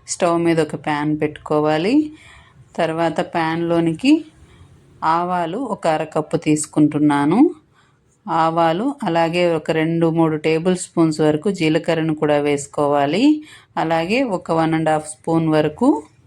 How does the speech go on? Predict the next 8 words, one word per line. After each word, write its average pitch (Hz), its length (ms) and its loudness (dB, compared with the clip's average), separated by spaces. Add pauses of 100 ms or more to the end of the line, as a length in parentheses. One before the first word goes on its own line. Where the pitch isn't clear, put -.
మెంతులను 165 600 0
కూడా 151 300 0
వేసుకోవాలి. 143 840 -2 (580)
ఆవాలు 190 440 0
ఎక్కువగా 156 500 -2
తీసుకొని 156 540 0 (120)
మెంతులు 185 440 0
తగ్గించుకుంటే 156 920 -4